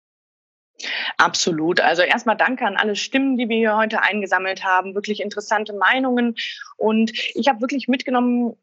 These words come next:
der Faktor Mensch und der Faktor Arbeit sind so zwei Sachen, die wir hier wirklich vereinen können und gerade auch in dieser Situation jetzt mal das alte Denken aufbrechen sollten.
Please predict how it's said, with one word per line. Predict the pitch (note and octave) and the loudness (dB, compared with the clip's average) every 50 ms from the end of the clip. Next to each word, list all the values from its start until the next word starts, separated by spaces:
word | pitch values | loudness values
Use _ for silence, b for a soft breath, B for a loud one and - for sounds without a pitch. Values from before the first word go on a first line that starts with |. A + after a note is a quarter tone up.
| _ - - - | _ -16 -12 -6
der | F#3+ F3+ A3+ A3 G#3+ | 0 2 2 2 2
Faktor | - B3+ B3+ - - B3+ A3+ | 0 -4 -6 -2 0 2 2
Mensch | A3+ G#3 G#3 G#3+ B3 E4 G#4 B4+ - - - - | 2 4 2 2 2 2 0 -2 -2 -2 -2 -2
und | C#4+ D#4 | -2 -2
der | D#4 C#4 | -2 -2
Faktor | - D4 - - B3+ G3 - | -4 -6 -4 -2 -2 -2 0
Arbeit | A3+ B3 C#4 A#3+ A3 G3 G3+ | 0 0 2 2 2 0 0
sind | G3 G#3+ A3 G#3+ G#3 | -2 -4 -4 -4 -2
so | A3+ A3 | -4 -6
zwei | G#3+ - - A#3+ A3+ A#3+ | -4 0 2 2 2 2
Sachen, | A#3 A#3+ A3 B3 A#3 | 2 0 0 0 0
die | G#3+ A3+ G3 | -2 -2 -2
wir | G#3+ G3+ | -2 -2
hier | G3+ A3+ A3 G3+ | 0 0 0 0
wirklich | A#3+ A3+ A#3+ A#3 A#3 - - | -2 -4 -6 -6 -6 -6 -2
vereinen | - A#3+ - - - - A#3+ C4+ D4+ D4+ A#3+ F#3 F#3 F#3 F#3 F#3+ B B B B B B B _ | 2 2 2 2 2 2 2 2 2 0 0 -2 -4 -8 -10 -10 B B B B B B B _
können | - - A#3+ C#4 D#4 D4 A3+ G3+ A#3 D4 D#4 | 2 2 4 4 4 4 2 2 2 2 0
und | - - G#3 | -2 -2 0
gerade | B3 A3+ G#3 - - - F4 D4+ C#4+ C4+ | 0 0 0 0 0 0 2 2 2 2
auch | B3+ A3+ | 2 2
in | B3 | 2
dieser | A3+ A#3 A3 A#3 G#3 | 2 2 2 0 0
Situation | G#3 A#3+ A3 - A#3 A3 G#3+ A3+ - A#3+ B3 B3+ A#3+ | 0 -4 -2 0 0 0 -2 -2 0 0 2 2 2
jetzt | A3 G#3+ - | 0 -2 0
mal | G#3+ G#3 G#3+ | 0 2 2
das | G#3 G#3 G#3 - - | 2 0 -2 0 0
alte | G#3 A#3 A#3 A#3 A#3 | 2 2 2 0 -2
Denken | F3+ G#3 G3+ - F#3 - | -4 -4 -8 -8 -6 0
aufbrechen | - F3+ A3+ G#3+ - - - F3 E3 - - F3 E3 | 0 0 0 0 -4 -6 -6 -6 -6 -8 -12 -10 -4
sollten. | E3 D#3 E3 F3+ F3+ - - A#3 B3+ | 0 2 2 2 2 2 2 0 2